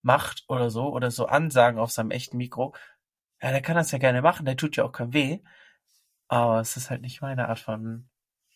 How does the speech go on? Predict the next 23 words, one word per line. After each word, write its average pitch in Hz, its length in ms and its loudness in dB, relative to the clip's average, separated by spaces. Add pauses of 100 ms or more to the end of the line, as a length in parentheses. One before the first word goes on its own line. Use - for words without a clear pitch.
(1200)
von 113 380 0
Entertainment, 131 1000 0 (100)
<laughs> - 100 -20
sag 127 300 -2
ich - 180 -10
jetzt 131 320 -6
mal. - 220 -10 (640)
Ähm, 117 500 -2 (1200)
ja. 117 280 4 (1700)
So. 117 320 2 (520)
Und 131 440 2 (300)
da 123 160 8
können 123 240 0
wir 120 80 -2
jetzt - 160 -4
natürlich 117 360 -4
alle 131 160 -4
Sparten 110 360 4
durchgehen, 104 400 -8
ne? 127 320 -4 (280)
Trecker 113 320 2
fahren. 120 420 -2 (520)
Ja. 117 260 2